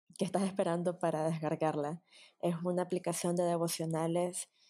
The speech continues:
inclusivos, y cuando hablo inclusivo no me refiero solamente a L G B T I Q. Hablo que tiene conciencia de raza, conciencia de clase,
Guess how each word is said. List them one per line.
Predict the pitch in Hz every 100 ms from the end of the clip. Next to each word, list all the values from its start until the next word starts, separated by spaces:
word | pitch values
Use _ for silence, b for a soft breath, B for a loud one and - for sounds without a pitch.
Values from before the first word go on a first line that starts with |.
| b
inclusivos, | - 170 175 170 202 196 185 180
y | 180
cuando | 175 170
hablo | 170 185
inclusivo | 196 190 - 190 196
no | 190 185 180 180 190
me | 185
refiero | 180 175 175 190
solamente | 190 175 185 175 175 185
a |
L | 180
G | 190
B | 180
T | 175
I | 170 -
Q. | - 196 - _ _ b b b b b
Hablo | - 175 175
que | -
tiene | 170 170 170
conciencia | 165 165 170 165 165 156 151
de | 156
raza, | 196 190 - 170
conciencia | 170 170 170 165 160
de | 160
clase, | - 202 185 - 165 165